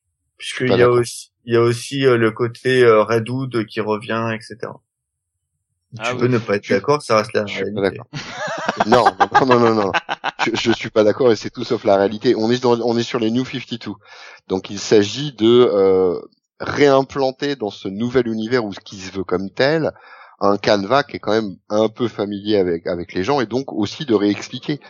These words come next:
Speaker 2: euh, les, les, les origines de tout ça. Donc que ce
Speaker 1: Ouais,
Speaker 2: soit
Speaker 1: mais
Speaker 2: bon, que ce soit mauvais, c'est pas la question.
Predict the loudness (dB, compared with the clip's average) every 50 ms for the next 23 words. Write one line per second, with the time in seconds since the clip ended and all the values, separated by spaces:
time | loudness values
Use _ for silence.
0 | -20 -20 -20 -14 -6 -2 0 2 2 2 2 2 0 0 0 0 0 0 0 0
1 | 0 2 4 4 6 6 4 4 2 -2 -4 -4 -4 -6 -8 -10 -12 -10 -6 -4
2 | -4 -4 -4 -6 -8 -10 -12 -20 -20 -20 -20 _ _ _ -6 -2 -2 0 2 4
3 | 4 6 6 6 4 4 2 -2 -6 -12 _ -8 -8 -6 -2 0 2 4 4 4
4 | 4 2 0 2 2 2 2 2 0 -4 -8 -6 -8 -10 -10